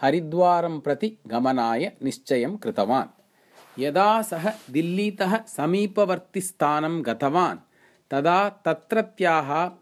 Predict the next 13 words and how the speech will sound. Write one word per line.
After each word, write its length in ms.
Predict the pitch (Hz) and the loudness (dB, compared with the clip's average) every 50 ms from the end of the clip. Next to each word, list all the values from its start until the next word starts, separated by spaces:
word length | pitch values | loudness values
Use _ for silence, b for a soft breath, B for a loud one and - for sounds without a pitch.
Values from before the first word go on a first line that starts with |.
| _ _ - | _ _ -2
अन्ये 460 | 156 170 190 190 190 202 202 208 202 | 0 0 2 0 0 0 -2 -2 -2
कुक्कुराः 800 | 202 147 139 - - - 175 160 147 139 127 110 - 107 117 156 b b b b b b - | -4 -6 -8 -6 -4 0 2 2 4 2 2 0 -2 -4 -6 -6 b b b b b b -2
तस्य 340 | - 180 185 - - - 233 | -2 0 0 0 0 0 0
पृष्ठतः 640 | 226 226 - 170 - - - 202 185 190 180 170 180 | 0 0 -2 -6 -6 0 2 2 2 2 0 -2 -2
आगत्य 720 | 170 - 123 127 127 139 135 143 131 - - 185 196 208 - - _ _ _ - | -4 -4 -2 0 0 0 0 -2 -4 -4 -2 0 0 0 -2 -6 _ _ _ 4
भौ, 320 | 175 180 180 170 160 117 95 95 - _ _ _ _ 117 | 6 6 6 4 2 -2 -6 -10 -18 _ _ _ _ 2
भौ 340 | 143 180 190 180 165 139 110 - - _ | 4 6 6 6 4 0 -2 -6 -8 _
इति 320 | - 139 156 156 220 220 - _ - | -2 0 0 0 -4 -8 -8 _ -4
अभषन्। 400 | 101 104 107 117 110 - 139 - - - _ b b b b b b b b b b b b _ - | 0 2 2 2 2 0 -4 -6 -6 -10 _ b b b b b b b b b b b b _ -6
सः 380 | - - 156 151 160 208 214 - - | 0 2 2 4 4 2 0 -2 -4
यां 460 | 120 120 135 160 185 214 233 220 202 | -2 0 2 4 4 2 2 0 -2
दिशम् 360 | 156 165 165 - 202 208 214 220 - | -2 -2 0 0 0 0 0 -2 -4
अनुसरति, 720 | 113 127 151 147 - - 139 123 113 110 - 214 - - | -2 -2 -2 0 0 0 0 0 -2 0 -2 -2 -2 -4